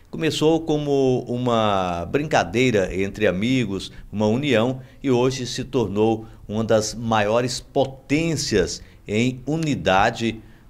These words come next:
O pessoal que gosta de animais realmente, é, se unem, são muitas comitivas. Corival, meu bom dia pra você.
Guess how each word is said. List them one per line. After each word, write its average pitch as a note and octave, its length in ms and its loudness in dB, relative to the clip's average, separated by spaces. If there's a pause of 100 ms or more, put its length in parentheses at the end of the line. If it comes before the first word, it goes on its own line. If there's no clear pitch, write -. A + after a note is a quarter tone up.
(180)
O F#2 80 -8
pessoal A2 560 2
que A2 160 -4
gosta A2+ 540 4
de G2+ 100 -2
animais G2 480 -2
realmente, G#2 640 0 (480)
é, G2+ 260 6
se C3+ 240 0
unem, C3+ 340 4
são A#2+ 180 0
muitas C#3+ 440 0
comitivas. G#2+ 680 0 (240)
Corival, D3 380 4
meu C3 160 4
bom A2 160 4
dia A2+ 320 4
pra A2 160 0
você. A#2+ 440 2